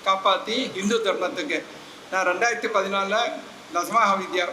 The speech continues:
அ, அந்த அஞ்சு வருஷத்துக்கு ஒரு தடவை அதை பண்ணிட்டு இருக்கேன் கோயில்ல. இப்ப மார்ச் மாசம் பண்ண போறேன். அதை பண்ணி அந்த பிரசாதத்தை எடுத்துன்னு போய் கொடுக்கும்போது அவர் சொன்னது, மோடிஜி என்ன சொன்னார், "I am here to protect சனாதன தர்மா." அப்படியே சொல்லிட்டு,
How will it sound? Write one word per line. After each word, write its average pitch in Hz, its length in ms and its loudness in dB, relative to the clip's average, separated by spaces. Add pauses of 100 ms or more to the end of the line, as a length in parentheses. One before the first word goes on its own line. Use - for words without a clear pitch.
(320)
அ, 185 280 2
அந்த 170 400 0
அஞ்சு 185 240 0
வருஷத்துக்கு 214 400 4
ஒரு 190 100 0
தடவை 185 200 2
அதை 196 120 -2
பண்ணிட்டு 185 340 0
இருக்கேன் 160 360 -2
கோயில்ல. 175 480 2 (420)
இப்ப 190 480 2
மார்ச் 190 260 2
மாசம் 180 320 0
பண்ண 165 200 0
போறேன். 175 400 0 (560)
அதை 190 180 2
பண்ணி 202 280 2
அந்த 233 160 2
பிரசாதத்தை 202 480 0
எடுத்துன்னு 180 240 -4
போய் 190 160 0
கொடுக்கும்போது 180 720 0 (360)
அவர் 170 220 0
சொன்னது, 196 420 -2
மோடிஜி 190 320 0
என்ன 175 280 0
சொன்னார், 180 420 0 (340)
"I 180 160 2
am 220 40 0
here 208 340 2
to 208 240 2
protect - 240 2
சனாதன 214 640 6
தர்மா." 165 540 4
அப்படியே 180 360 4
சொல்லிட்டு, 208 680 4